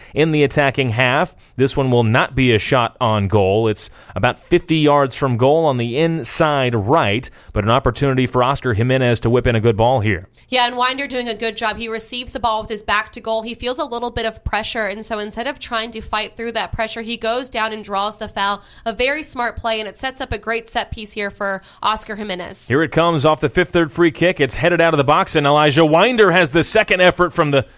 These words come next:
Speaker 1: from distance from the top of the box. It was not that far away from the nineteen-year-old. An ambitious effort from the teenager. In fact, it was Ray Serrano, I'm sorry, that had the effort on goal there. Serrano picked up the ball on the second ball and just swung his right foot through it, got good power,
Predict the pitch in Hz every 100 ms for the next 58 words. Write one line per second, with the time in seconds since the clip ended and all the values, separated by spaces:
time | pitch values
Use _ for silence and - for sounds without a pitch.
0 | - 196 175 151 214 - 165 - 151 139
1 | 180 196 165 131 123 131 156 135 135 110
2 | 135 196 208 208 - 202 190 180 185 220
3 | 190 170 143 131 127 151 127 117 107 104
4 | 104 139 - - - 117 127 127 113 190
5 | 175 165 151 175 170 143 165 151 135 -
6 | 185 151 147 160 131 156 156 135 110 143
7 | 147 139 139 143 107 98 98 139 127 104
8 | 95 143 131 113 123 - 107 - - -
9 | 135 143 120 120 143 110 92 87 110 -
10 | - - - 110 104 143 143 131 - 170
11 | - 151 - 120 147 151 131 120 110 -
12 | 160 139 127 131 139 139 - _ - 98
13 | 98 117 - - - 147 156 127 101 131
14 | 135 - 135 - - 143 156 123 120 117
15 | 147 131 - 151 147 160 160